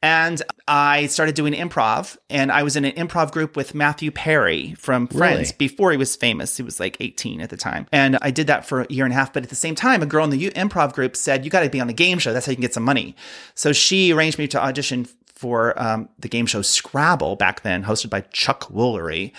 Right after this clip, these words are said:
Speaker 1: And, um,
Speaker 2: Not familiar with that one.
Speaker 1: uh, it was popular. And I got on it, and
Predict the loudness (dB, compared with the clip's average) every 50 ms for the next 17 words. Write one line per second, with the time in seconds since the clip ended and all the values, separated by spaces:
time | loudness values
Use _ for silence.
0 | -18 -18 -18 -18 -18 -20 -4 0 2 4 4 6 6 6 6 4 2 0 -4 -2
1 | 0 0 2 2 0 -2 0 2 2 2 2 2 2 2 0 0 0 -4 -6 -10
2 | -10 -12 -4 0 2 4 4 4 2 -2 -8 -12 _ _ -2 0 2 2 0 0
3 | 0 -4 -8 _ _ -2 -2 -2 -2 -4 -6 -4 -4 -4 -4 -6 -4 _ 0 0
4 | 2 2 2 4 4 4 2 0 -2 0 0 2 4 4 4 4 4 4 4 4
5 | 4 4 2 2 0 -4 _ -4 -2 0 0 0 -2